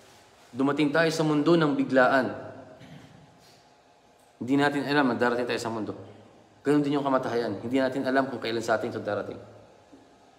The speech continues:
Alam natin to, may mga kamag-anak tayo, mahal sa buhay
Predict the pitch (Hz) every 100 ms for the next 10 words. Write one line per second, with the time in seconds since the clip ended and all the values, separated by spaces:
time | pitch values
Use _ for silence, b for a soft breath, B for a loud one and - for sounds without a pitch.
0 | _ _ - 196 214 202 190 185 139 117
1 | 120 117 117 120 120 123 - 123 135 131
2 | 131 113 117 113 113 127 120 117